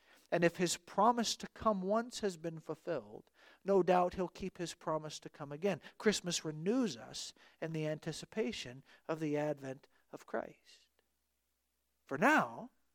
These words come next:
it's for us to faithfully wait. The future can be filled with all kinds of stuff. Fears, concerns, plans, ambitions, heartaches, happiness, all kinds of things. The future can be filled with all kinds of things for us, and it will no doubt bring much, most of which we have no idea what that will be.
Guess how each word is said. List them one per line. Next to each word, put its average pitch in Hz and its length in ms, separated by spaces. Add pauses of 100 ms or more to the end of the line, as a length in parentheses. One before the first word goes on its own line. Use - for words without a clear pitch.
(1120)
it's 180 160
for 180 180
us 165 180
to 175 100
faithfully 156 580
wait. 160 300 (1120)
The 143 60
future 185 320
can 156 160
be 147 80
filled 165 260
with 147 140
all 185 140
kinds 220 340
of - 100
stuff. - 200 (560)
Fears, 175 360
concerns, 180 560
plans, 175 460 (340)
ambitions, 165 540
heartaches, 175 420
happiness, 175 520
all 208 160
kinds 214 360
of 135 100
things. - 220
The 127 60
future 175 280
can 165 120
be 160 80
filled 156 220
with 147 100
all 208 260
kinds 220 280
of - 80
things 120 340
for 139 160
us, 127 140 (200)
and 156 120
it 165 80
will 175 140
no 185 200
doubt 190 340
bring 196 220
much, 214 260
most 202 240
of 180 100
which 196 180
we 190 100
have 170 160
no 202 220
idea 190 340
what 156 160
that 170 160
will 175 80
be. - 300